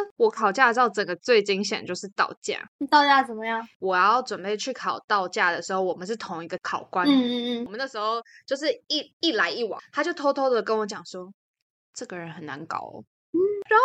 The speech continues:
Speaker 1: 我就想说，“OK。”很紧张的做那些行车前的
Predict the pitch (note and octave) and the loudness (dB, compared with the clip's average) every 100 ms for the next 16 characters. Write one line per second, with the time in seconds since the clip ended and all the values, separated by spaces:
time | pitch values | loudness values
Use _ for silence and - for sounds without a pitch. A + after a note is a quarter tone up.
0 | C5 A#4+ C#5 B4 G#4 A#4 B4 - C4 G#4+ | 8 8 6 4 -2 -2 -4 -2 0 0
1 | A4 A#4 A4+ A4 A4+ A#4+ A#4+ - - A3 | 0 0 2 2 2 0 -2 -10 -6 -4
2 | A3+ A3+ F#3 G#3 G3+ G#3 G#3 F#3+ F#3 F3 | -2 -4 -2 -2 -2 0 0 0 -2 -6
3 | - _ _ - B3 G#3 G#3 G#3 G3+ G3+ | -10 _ _ 2 6 6 4 2 4 4
4 | G3 G3+ G#3 - - G3 F#3+ G3 _ - | 2 0 -4 -6 -4 -6 -8 -14 _ -6
5 | A3 G#3 G#3 F#3 E3+ F3 F3+ D3+ B2+ | -2 -2 -2 -8 -8 -6 -4 -6 -8